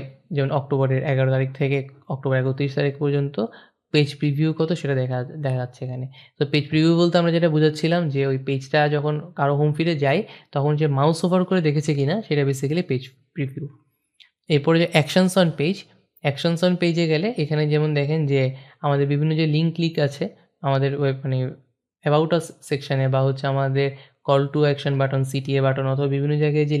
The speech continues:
লিঙ্কগুলো আছে সেখানে কতজন ক্লিক করছে, অ্যাকশন বাটনে কতজন ক্লিক করছে, ফোন নাম্বারে কতজন ক্লিক করছে, ওয়েবসাইটে ক্লিক কত, কতজন করছে সেটা basically এখানে দেখা যায়। তো এখান থেকে আপনার বিভিন্ন হচ্ছে ডাটা নিতে পারবেন এবং হচ্ছে বিভিন্নভাবে আপনারা বিভিন্ন সিদ্ধান্ত উপনীত হতে পারবেন। এবং এখানেও একই রকম করে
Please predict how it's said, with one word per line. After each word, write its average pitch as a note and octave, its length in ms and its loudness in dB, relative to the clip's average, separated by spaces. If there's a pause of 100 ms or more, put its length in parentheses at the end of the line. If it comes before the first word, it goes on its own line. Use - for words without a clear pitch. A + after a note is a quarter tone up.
লিঙ্কগুলো D3 340 0
আছে D#3 180 -8
সেখানে C#3+ 280 -2 (100)
কতজন C3+ 320 0
ক্লিক C3 200 -8
করছে, C3 200 -4
অ্যাকশন C3 280 -2
বাটনে D3+ 260 0 (100)
কতজন C#3 300 0
ক্লিক C3+ 240 -4
করছে, C3+ 260 -2 (540)
ফোন D3+ 240 2
নাম্বারে D3 320 4
কতজন C#3+ 320 0
ক্লিক C3+ 200 -6
করছে, C#3 200 -2
ওয়েবসাইটে C#3 380 0
ক্লিক C#3+ 180 -4
কত, C#3+ 100 -2 (100)
কতজন C#3+ 440 -4
করছে C#3 240 -6 (360)
সেটা C#3 220 0
basically C3+ 320 -2
এখানে C3 220 -2
দেখা B2+ 200 -8
যায়। C3 120 -10 (280)
তো - 120 -4
এখান D3 200 2
থেকে E3 200 0
আপনার F3 280 -2
বিভিন্ন D3+ 260 2
হচ্ছে D#3 220 -2
ডাটা C#3+ 180 0 (120)
নিতে C#3 240 -2
পারবেন C#3 320 0
এবং C#3+ 200 0
হচ্ছে C#3 240 -4
বিভিন্নভাবে C#3+ 480 0
আপনারা C3+ 300 -4
বিভিন্ন C3 280 0
সিদ্ধান্ত C#3 340 -2
উপনীত B2+ 300 -4
হতে C3 180 -8
পারবেন। B2+ 280 -6
এবং C3 100 -2 (100)
এখানেও C#3+ 280 0
একই C#3+ 160 -2
রকম C#3+ 180 -4 (100)
করে E3 140 -2